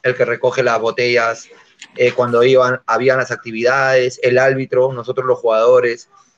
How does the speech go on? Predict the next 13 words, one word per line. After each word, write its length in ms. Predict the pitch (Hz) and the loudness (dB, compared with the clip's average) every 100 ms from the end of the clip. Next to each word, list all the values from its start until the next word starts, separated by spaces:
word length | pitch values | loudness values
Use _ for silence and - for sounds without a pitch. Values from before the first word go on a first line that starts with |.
| _ _ | _ _
los 160 | 123 127 | -2 -2
muchachos 360 | 123 151 139 | -2 -4 -4
que 120 | 135 | -6
nos 100 | 135 123 | -6 -2
lle-, 300 | 123 131 127 | 0 0 0
que 120 | 127 | -2
nos 100 | 123 | -4
movilizaban 680 | 127 123 117 120 147 135 131 | -4 -4 -4 -4 0 2 2
para 200 | 127 117 | 0 0
ir 120 | 127 | 2
a 60 | 127 | 2
los 100 | 127 | 0
campeonatos, 760 | 120 110 113 131 127 - 127 | -4 -6 -4 -4 -4 -6 -10